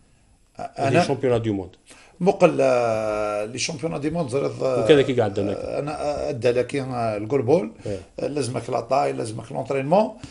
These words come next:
Speaker 1: ذاني ال-
Speaker 2: آه، شو النيفو نا، آه،
Speaker 1: نيفو نا ويتيام دي، دي دونيث.
Speaker 2: دي دونيث؟
Speaker 1: دي ثمانية، آه.
Speaker 2: فاش حالك تسكن؟
Speaker 1: تسكن نورمالمون اثنين وعشرين.
Speaker 2: داكور.
Speaker 1: اثنين وعشرين.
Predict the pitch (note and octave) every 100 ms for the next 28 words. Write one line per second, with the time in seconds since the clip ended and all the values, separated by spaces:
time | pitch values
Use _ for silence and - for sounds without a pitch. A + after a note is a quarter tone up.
0 | - - D#3 D#3+ D#3+ F#3 - C#3+ E3 E3
1 | - C#3+ B2 B2+ A2 A2 B2 A#2+ G#2+ G2
2 | F#2+ D#3+ C#3 D3+ E3+ D#3+ F3 F3+ C#3 C#3+
3 | C#3 A#2+ B2+ A2+ A2+ E2 - - - _
4 | G#2 G#2 G#2+ B2 G3 C#3+ B2+ F2 G2 G2+
5 | - A#2+ - C3 A#2 - - F3+ F#3+ -
6 | - - D3 - - F#3 F3+ E3+ E3 D#3
7 | D3+ D3+ D3+ D3 D3+ E3 E3 D#3+ D#3 D3+
8 | D3 C#3+ A#2+ B2 D#2+ - - - _ G2
9 | F#2+ - G2 - - - C3 C3+ A#2+ A2
10 | G2